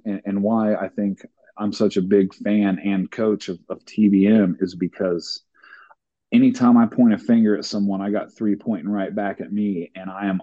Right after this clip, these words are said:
always the common denominator in any scenario. Even if I wanna try and say that it's this or that, or it's the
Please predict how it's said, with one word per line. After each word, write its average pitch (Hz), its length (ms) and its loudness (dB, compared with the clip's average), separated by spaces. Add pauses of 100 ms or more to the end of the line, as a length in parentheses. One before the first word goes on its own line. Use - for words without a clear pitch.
always 110 640 2 (380)
the 98 120 -2
common 107 460 2
denominator 98 920 0
in 98 200 -6
any 101 200 -2
scenario. 98 720 -6
Even 131 260 0
if 120 140 -8
I 117 40 -4
wanna 113 240 -6
try 113 580 -8 (160)
and 98 240 -4 (460)
say 113 440 2
that 101 220 0
it's 104 180 -6
this 110 360 -2
or 98 100 -4
that, 104 360 -4
or 104 120 -4
it's 95 160 -10
the 98 160 -8